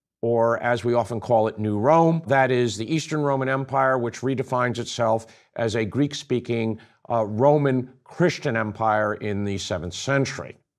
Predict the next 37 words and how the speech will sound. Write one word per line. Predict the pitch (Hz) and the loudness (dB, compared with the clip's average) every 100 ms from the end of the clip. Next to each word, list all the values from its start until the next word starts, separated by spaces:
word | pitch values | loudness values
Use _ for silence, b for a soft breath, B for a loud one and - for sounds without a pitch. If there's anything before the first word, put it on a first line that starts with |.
| _ _ _ _ | _ _ _ _
And | 143 143 | -2 0
then | 147 151 147 | 2 2 2
finally, | 151 208 247 180 160 | 2 4 4 2 2
when | 170 147 139 | 2 0 0
we | 131 | 0
finish | 175 170 156 - | -2 -2 -2 -4
with | 139 | -4
the | 123 | -2
relationship, | 131 139 143 139 - 123 123 B B - | 0 2 0 -2 -2 -2 -4 B B -2
uh, | 123 104 | 0 0
between | 113 - 240 233 | -4 -2 0 2
New | 143 123 | 2 2
Rome | 120 117 117 113 B B - | 2 2 2 -2 B B -4
and, | 120 117 113 110 | 0 0 0 -4
uh, | - 113 107 | -2 2 2
the | 95 95 | 0 -8
Turks, | - 120 131 - | -2 0 0 -4
and, | 131 117 B B - | -6 -6 B B -6
and | 123 | 0
that | 160 220 | 0 2
will | 214 | 2
have | 170 151 | 2 -2
some | 156 117 | -4 -4
very, | 113 233 220 | 0 0 2
very | 202 170 | 0 0
major | 165 143 | -2 -4
consequences, | - 135 135 - - 95 - - - b b b | -4 -4 -4 -6 -10 -10 -10 -18 -20 b b b
uh, | - 123 | 0 0
because | 98 131 - 143 135 127 | 0 -4 0 2 2 0
it | 131 139 | -2 -4
will | 135 | -6
see, | 127 - 180 165 165 B B - | -6 2 4 4 2 B B 0
uh, | 127 120 | 2 2
the | 127 | 0
creation | 135 151 190 - 151 | 0 2 2 0 -4
of | 117 | 0
Russia | 123 120 - 127 | 0 0 0 0